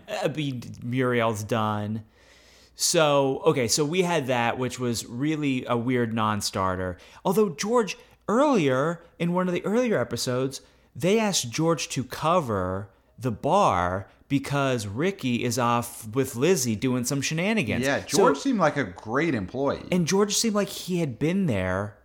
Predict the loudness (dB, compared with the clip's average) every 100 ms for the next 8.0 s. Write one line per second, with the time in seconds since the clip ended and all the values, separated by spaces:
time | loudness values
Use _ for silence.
0 | _ -16 -8 -2 2 2 4 2 -2 -8
1 | _ _ _ -20 -8 2 2 4 4 4
2 | 0 -2 0 -2 -2 -4 -6 -8 -4 -4
3 | -4 -6 -6 -4 -4 -2 0 -2 -2 -2
4 | -4 -2 -4 -4 -2 -4 -4 -6 -4 -4
5 | -4 -4 -4 -4 -4 -4 -2 -2 -2 0
6 | 0 -2 -4 -4 -2 -2 -2 -2 -4 -2
7 | -2 -2 -2 -2 -4 -10 -10 -10 -10 -10